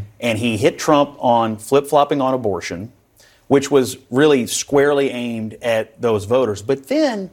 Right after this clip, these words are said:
but then, when he got the follow-up about the Texas case, and he talked about the law that he signed with the exceptions,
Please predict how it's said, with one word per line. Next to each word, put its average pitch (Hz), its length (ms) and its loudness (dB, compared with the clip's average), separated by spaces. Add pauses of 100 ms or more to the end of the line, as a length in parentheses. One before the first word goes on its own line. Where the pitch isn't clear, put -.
but 156 180 -4
then, 113 400 -2 (360)
when 131 120 2
he 131 40 4
got 143 220 2
the - 80 -4
follow-up 156 600 0
about 110 280 0
the 101 80 -6
Texas 165 480 -6
case, 95 380 -6
and 104 100 -8
he 117 100 -8
talked 170 320 0
about 135 280 2
the 127 40 0
law 120 320 2
that 113 120 -4
he 160 180 -10
signed 95 500 -8 (520)
with 139 180 2
the 165 140 2
exceptions, - 720 -2